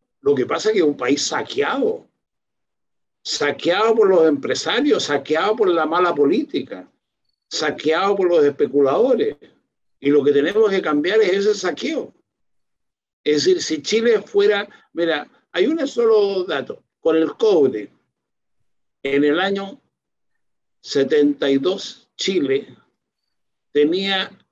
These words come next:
el estado del cien por ciento de la gran minería. Y era más o menos el cuarenta por ciento del presupuesto nacional, los ingresos que tenía,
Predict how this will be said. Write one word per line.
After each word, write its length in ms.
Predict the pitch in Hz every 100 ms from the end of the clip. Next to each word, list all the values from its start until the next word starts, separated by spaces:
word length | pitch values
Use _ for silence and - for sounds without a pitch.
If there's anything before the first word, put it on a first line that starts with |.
| _ _
el 160 | 143 135
estado 540 | 127 - 196 196 196
del 160 | 160 143
cien 340 | - 214 240
por 220 | 196 156
ciento 560 | - 190 202 226 - 185
de 100 | 165
la 120 | 147
gran 360 | 147 180 190 180
minería. 560 | 170 151 120 98 85 - _ _ _ _ _ _ _ _ _ _ _ _ _ _ _ _ _ _
Y 220 | 180 202 226
era 240 | 220 214
más 280 | 208 196 196
o 40 |
menos 420 | 220 226 220 226 - _ _ _ _ _ _ _ _ _ _ _ _ _ _
el 260 | 156 160
cuarenta 540 | - 165 185 226 226 208
por 160 | 196
ciento 380 | - 196 202 220
del 80 | 185
presupuesto 760 | - 170 156 156 180 175 -
nacional, 560 | 170 156 - 160 190 202
los 160 | 180 147
ingresos 560 | 156 151 180 - 175
que 100 | 160
tenía, 640 | 147 147 160 165 165 214